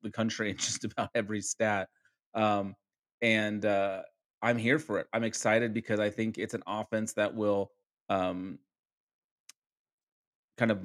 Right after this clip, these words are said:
uh, be built around his strengths, his talents. Like, he can move, like, he can run. He, he, he's a very good athlete.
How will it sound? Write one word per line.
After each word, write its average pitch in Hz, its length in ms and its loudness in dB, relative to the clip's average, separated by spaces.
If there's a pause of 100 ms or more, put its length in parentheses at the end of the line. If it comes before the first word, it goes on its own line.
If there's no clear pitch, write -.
(280)
uh, 95 340 -4 (880)
be 117 140 4
built 113 380 6
around 104 380 4
his 107 200 2
strengths, - 540 -4
his 107 160 -2
talents. 107 420 0
Like, 98 120 -2
he 110 100 0
can 98 160 -2
move, 104 240 2
like, 113 100 4
he 127 80 2
can 107 180 -2
run. 95 300 2
He, 113 140 0
he, 110 300 -2
he's 107 120 -2
a 104 60 -2
very 104 240 2
good 101 160 0
athlete. 95 500 -2